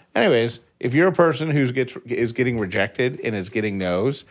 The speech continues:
just know that once you find the right person to partner with,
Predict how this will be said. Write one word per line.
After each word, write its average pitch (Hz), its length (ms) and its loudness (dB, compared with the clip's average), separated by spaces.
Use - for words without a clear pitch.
just 139 500 2
know 107 600 0
that 107 180 0
once 117 540 -4
you 151 100 -4
find 135 300 -2
the 127 80 -2
right 123 200 0
person 127 340 -4
to 120 100 -4
partner 117 360 0
with, 156 320 2